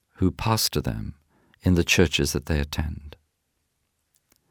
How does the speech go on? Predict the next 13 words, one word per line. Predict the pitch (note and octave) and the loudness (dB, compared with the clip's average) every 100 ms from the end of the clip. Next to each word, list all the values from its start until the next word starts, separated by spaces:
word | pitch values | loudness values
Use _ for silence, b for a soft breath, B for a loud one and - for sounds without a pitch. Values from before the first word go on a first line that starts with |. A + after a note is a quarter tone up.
| b b b b b b b b b b b b - | b b b b b b b b b b b b 0
That | G2 | 2
God's | - D#3+ - | 6 4 4
purpose | - D#3+ - E2 D2+ - | 2 2 4 -2 0 -2
is | - E2+ | 0 -2
that | F2+ D#2+ | -2 2
we | G#2 | 2
should | A#2 F#2 F2 | 4 0 2
be | F#2 | -2
presented | - D#2 F#2 G2 F#2 E2 - | 0 0 4 2 2 -6 -6
perfect | - A#2+ - D2 - | -2 -2 -2 -8 -6
in | D#2 | -8
Christ. | D#2 - C#2+ D2 - - - _ _ _ _ _ _ _ _ _ _ _ _ _ _ _ _ _ B B B B B B B | -8 -4 -4 -4 -8 -12 -14 _ _ _ _ _ _ _ _ _ _ _ _ _ _ _ _ _ B B B B B B B
Now, | G2+ G2+ | 4 4